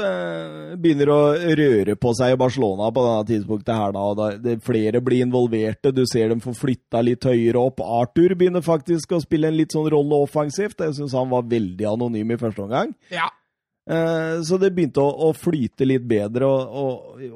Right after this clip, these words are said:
Speaker 1: og Messi kommer til et skudd der, Suarez til et skudd, og Barcelona har ekstremt mye ball. Eh,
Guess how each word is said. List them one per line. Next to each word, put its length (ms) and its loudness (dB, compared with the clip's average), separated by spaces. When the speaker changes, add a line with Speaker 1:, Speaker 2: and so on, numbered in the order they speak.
Speaker 1:
og 100 -14
Messi 560 -2
kommer 240 0
til 160 4
et 80 -14
skudd 320 -2
der, 240 4
Suarez 580 -2
til 140 0
et 80 -4
skudd, 260 -4
og 140 0
Barcelona 540 -2
har 240 -4
ekstremt 640 -4
mye 240 -2
ball. 240 -4
Eh, 320 -4